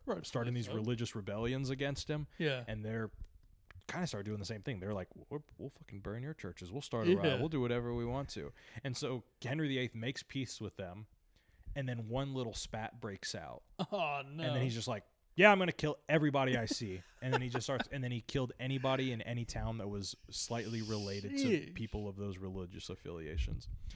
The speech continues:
Speaker 2: And so Jane sees all of this, and being the good, wholesome Christian woman that she is, she sa-, she's like, "Henry,"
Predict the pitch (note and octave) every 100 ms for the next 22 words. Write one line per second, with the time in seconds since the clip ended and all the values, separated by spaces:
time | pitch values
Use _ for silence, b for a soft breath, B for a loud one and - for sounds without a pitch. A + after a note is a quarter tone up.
0 | B B B A#2 - A2+ G#2 G#2+ C#3+ C#3+
1 | B2+ A#2+ A2 G2 F#2+ D#2 G#2 G#2+ G#2 G2
2 | G#2+ A#2+ B2 A#2+ A2 G#2 G2+ - A2 G#2+
3 | G#2 G#2 G2+ - - - G#2 G#2 - G2
4 | F#2+ A2 G2 A2 G2+ G2 G2+ G2 - -
5 | G#2+ F#2+ F2+ - F#2+ - - - - -
6 | G#2 F#2+ F2+ - - _ - - F#2 -
7 | _ _ b b b b - C#3+ C3 C3+
8 | C3+